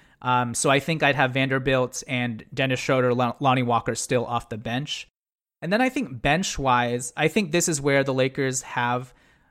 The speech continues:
more of the advantage. I think we have younger, faster, more athletic guys coming off our bench.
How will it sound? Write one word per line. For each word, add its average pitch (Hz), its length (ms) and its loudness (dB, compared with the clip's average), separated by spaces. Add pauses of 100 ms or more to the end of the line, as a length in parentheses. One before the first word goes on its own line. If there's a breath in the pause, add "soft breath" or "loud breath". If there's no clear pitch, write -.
(200 soft breath)
more 147 300 2
of 143 100 2
the 135 160 2
advantage. 139 580 0
I 135 80 -2
think 156 220 -6
we 147 80 2
have 127 160 0
younger, 151 420 2
faster, 135 540 0
more 131 180 0
athletic 135 460 -2
guys 165 260 0
coming 143 280 -2
off 123 160 0
our 117 100 -4
bench. 156 500 -2